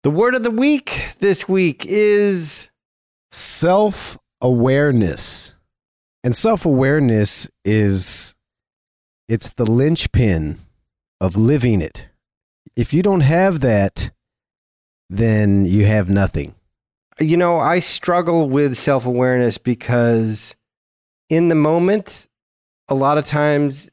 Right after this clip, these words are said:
Speaker 1: in the heat of the moment, it's sometimes hard to be self-aware. It's easier to be self-aware for me in the calm, cool, collected moments of the day.
Speaker 2: When you're calm, though, that's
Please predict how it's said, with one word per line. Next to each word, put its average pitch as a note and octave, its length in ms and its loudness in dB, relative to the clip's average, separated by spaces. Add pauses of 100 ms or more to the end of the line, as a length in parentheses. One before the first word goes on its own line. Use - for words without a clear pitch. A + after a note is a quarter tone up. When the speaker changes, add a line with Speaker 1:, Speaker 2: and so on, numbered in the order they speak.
(160)
Speaker 1:
in C#3+ 120 2
the C#3 60 2
heat F#3+ 280 0
of F3+ 80 0
the E3+ 80 -2
moment, C#3+ 340 0
it's A2 240 -4
sometimes C3 460 -2
hard C3+ 400 -2
to - 80 -8
be A#2+ 280 0
self-aware. A2 840 -2 (640)
It's - 160 -8
easier D#3 340 0
to C3+ 80 0
be B2+ 140 -2
self-aware A#2+ 500 -2
for A#2 140 -6
me A2+ 160 0
in A2 80 -2
the G2+ 80 -6
calm, A#2 560 -4
cool, A2+ 340 -2
collected A2+ 560 -4
moments G#2 400 -6
of F#2+ 120 -8
the F#2 40 -8
day. F2+ 380 -8 (480)
Speaker 2:
When D#3+ 340 0
you're D#3+ 160 2
calm, F3 440 2
though, A#2 180 2
that's C3 460 -2